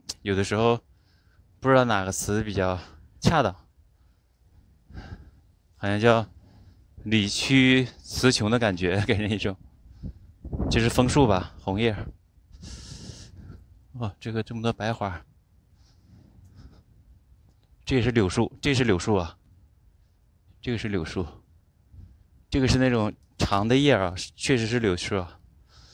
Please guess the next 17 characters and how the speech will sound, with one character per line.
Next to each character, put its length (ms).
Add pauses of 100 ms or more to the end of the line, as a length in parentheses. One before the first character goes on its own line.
(140)
水 360
曲 240
柳 340
在 220
国 220
内 180
是 420 (720)
重 140
点 120
保 120
护 160
植 100
物 160
吧？ 340
水 160
曲 120
柳， 220